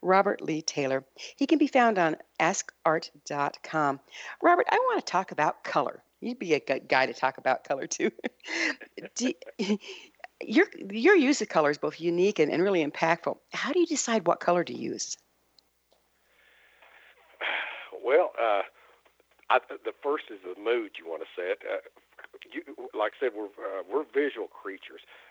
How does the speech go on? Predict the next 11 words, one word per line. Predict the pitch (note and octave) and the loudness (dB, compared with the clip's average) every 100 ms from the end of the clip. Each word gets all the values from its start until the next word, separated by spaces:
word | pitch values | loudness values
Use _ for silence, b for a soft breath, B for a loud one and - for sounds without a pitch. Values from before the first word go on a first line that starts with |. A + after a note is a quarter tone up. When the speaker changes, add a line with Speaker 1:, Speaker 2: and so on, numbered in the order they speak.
| - | -10
Speaker 2:
and | G2+ A2 | -8 -6
we're | G#2+ | -6
manipulated | G#2+ B2 - - G#2 G2 F#2+ - _ _ _ _ _ - | -4 -4 -4 -4 -2 -2 -4 -10 _ _ _ _ _ 0
visually | C3+ D3 G#2 F#2+ F#2 | 0 0 -6 -8 -8
when | G2 | -8
we | G2 F#2+ | -8 -4
don't | G2 F#2+ | -4 -4
even | F2+ D#2 D#2+ | -10 -14 -8
know | D#2 C#2 | -8 -10
it. | _ B B B B - | _ B B B B -8
Uh, | F2 E2 D2+ | -4 -4 -4